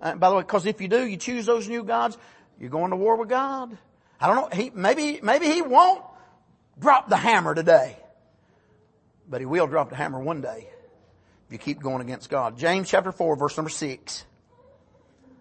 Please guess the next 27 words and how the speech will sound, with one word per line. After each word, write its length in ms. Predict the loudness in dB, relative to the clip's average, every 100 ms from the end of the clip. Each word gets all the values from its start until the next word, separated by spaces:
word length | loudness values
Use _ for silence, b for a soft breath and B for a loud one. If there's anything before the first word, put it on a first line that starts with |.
| _ _
"But 100 | 2
he 80 | 6
giveth 260 | 6 6 4
more 280 | 6 6
grace." 680 | 6 6 6 4 -6 -10 -12 -16 _ _ -20 -20 -14 0
Hallelujah. 460 | 4 4 2 0
That's 160 | -2 0
what 120 | 0
I 20 |
put 180 | -2 -4
in 60 | -4
the 80 |
bulletin 400 | -4 -2 -2 -2
this 120 | -8 -8
morning. 240 | -8 -8 -12 b b
"But 100 | 4
he 60 | 6
giveth 260 | 8 6
more 260 | 10 10 10
grace. 340 | 8 6 8
Wherefore 340 | 8 8 10 10
he 80 |
saith, 260 | 10 8 8
'God 220 | 8 8
resisteth 380 | 6 2 0 0
the 80 | -6
proud, 460 | 4 10 10 10